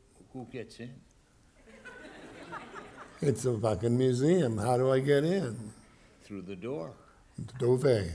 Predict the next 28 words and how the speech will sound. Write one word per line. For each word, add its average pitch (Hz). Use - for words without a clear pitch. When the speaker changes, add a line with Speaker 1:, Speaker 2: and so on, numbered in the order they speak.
Speaker 1:
Huh? 113
You'd 113
be 127
able 117
to -
find 101
it, 67
I 82
promise. 82
Speaker 2:
It's 117
not 117
obvious, 110
Petey. 95
Speaker 1:
You 113
know 107
what? 104
I 104
wouldn't 107
have 87
said 92
the 87
doors 90
in 82
your 82
buildings 82
are 82
obvious 80
either, 85